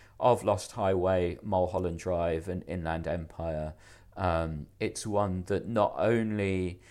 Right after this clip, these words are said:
encapsulates elements of those two films and, and takes them in different directions while still staying true to the theme. I really feel like Inland Empire, as David Lynch's final film at the time of recording this,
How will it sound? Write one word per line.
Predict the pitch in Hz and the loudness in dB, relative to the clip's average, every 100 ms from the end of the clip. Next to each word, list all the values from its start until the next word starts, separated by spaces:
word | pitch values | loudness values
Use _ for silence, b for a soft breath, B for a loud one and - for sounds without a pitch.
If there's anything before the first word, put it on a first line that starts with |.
| b b 107 | b b -6
encapsulates | 98 107 101 - 117 95 90 82 - - - - - - - - - - | -4 -2 -2 -2 -2 2 2 0 -6 -10 -12 -14 -20 -20 -20 -20 -20 0
elements | 147 160 151 127 - 123 | 6 8 8 4 -2 -6
of | - | 4
those | 110 107 - | 6 6 0
two | - 98 | -4 -4
films | 92 98 98 95 95 92 82 | -2 0 4 2 0 -6 -8
and, | 78 69 | -8 -10
and | 85 92 | -10 -8
takes | 95 110 - | -2 -2 -2
them | 107 | -6
in | 92 | -4
different | 92 92 - | -4 -4 -6
directions | - 85 85 - - 92 85 80 - | -2 0 0 0 -6 -6 -6 -10 -6
while | 71 80 | -4 -4
still | - - 82 78 | -8 -6 -6 -6
staying | - 95 80 76 | -4 -4 -4 -6
true | - 95 92 | -8 -4 -4
to | - - | -4 -12
the | 76 | -12
theme. | - 110 95 82 80 b b - | -2 0 0 -2 -8 b b -2
I | 104 | 0
really | 101 113 98 | 2 2 0
feel | 95 120 104 | 2 2 4
like | 101 95 - - | 6 4 2 -4
Inland | 95 92 90 | -2 -2 0
Empire, | 98 95 107 92 85 - | -2 -2 0 2 2 0
as | 107 98 - | 0 0 2
David | 101 95 95 - | 0 0 -2 -4
Lynch's | 92 87 - 92 87 82 - b b b - | -4 -4 -4 -2 -2 -4 -12 b b b -20
final | - 151 147 120 | 0 4 6 4
film | 107 127 117 110 | 4 6 6 4
at | 104 | -4
the | 107 | -6
time | - 110 104 | 0 0 0
of | - | -6
recording | 98 120 107 98 95 | -6 -2 -2 -2 -2
this, | 98 95 90 - | 0 0 -4 -12